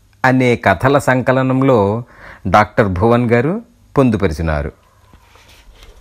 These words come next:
ప్రియమైన అక్కకి ప్రసాద్ నమస్కరించి వ్రాయినది. "నీకు గుడ్ న్యూస్. అస్తమానం అడిగేదానివి కదా పెళ్ళెప్పుడు అని. నీ కోరిక తీరబోతోంది. నా పెళ్ళి కుదిరింది ఉషారాణితో.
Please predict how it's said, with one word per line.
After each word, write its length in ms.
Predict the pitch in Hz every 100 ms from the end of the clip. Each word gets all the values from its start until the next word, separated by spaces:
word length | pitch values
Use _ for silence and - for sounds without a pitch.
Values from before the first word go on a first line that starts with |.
| - - -
ప్రియమైన 420 | 117 104 98 104
అక్కకి 480 | 127 82 80 - 80 _ _ _ _ _ _ - -
ప్రసాద్ 440 | 110 131 127 113
నమస్కరించి 640 | 90 92 - 90 92 151
వ్రాయినది. 580 | 139 80 80 82 80 73 _ _ _ _ _ 104
"నీకు 240 | 104 117
గుడ్ 300 | 104 95 82
న్యూస్. 520 | 104 101 87 - - _ _ - _ _ 101
అస్తమానం 600 | 98 - 117 120 127 135
అడిగేదానివి 580 | 110 104 110 107 104 92
కదా 560 | 87 92 95 90 90 - _ 120
పెళ్ళెప్పుడు 720 | 107 104 101 - 98 101 101
అని. 380 | 90 92 87 92 _ _ -
నీ 220 | 123 117
కోరిక 440 | - 107 110 117 104
తీరబోతోంది. 680 | 98 90 90 90 87 80 - - - - - -
నా 160 | 120 123
పెళ్ళి 320 | - 117 135
కుదిరింది 600 | 120 101 95 87 90 - _ _ _ _
ఉషారాణితో. 880 | 120 113 113 104 101 92 87 80 92